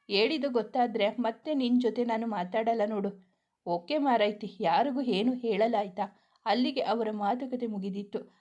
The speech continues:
ಆದರೂ ಇಬ್ಬನಿ ಮನಸ್ಸು ವಿರಾಟ್ ಹಿಂದೇನೆ ಹೋಗಿತ್ತು.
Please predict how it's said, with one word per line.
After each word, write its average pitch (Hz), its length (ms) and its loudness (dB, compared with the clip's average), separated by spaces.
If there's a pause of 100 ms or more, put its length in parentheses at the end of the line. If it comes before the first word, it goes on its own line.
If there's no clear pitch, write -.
ಆದರೂ 269 440 0
ಇಬ್ಬನಿ 214 400 2
ಮನಸ್ಸು 196 400 -4
ವಿರಾಟ್ 226 440 0
ಹಿಂದೇನೆ 247 400 0
ಹೋಗಿತ್ತು. 208 460 -2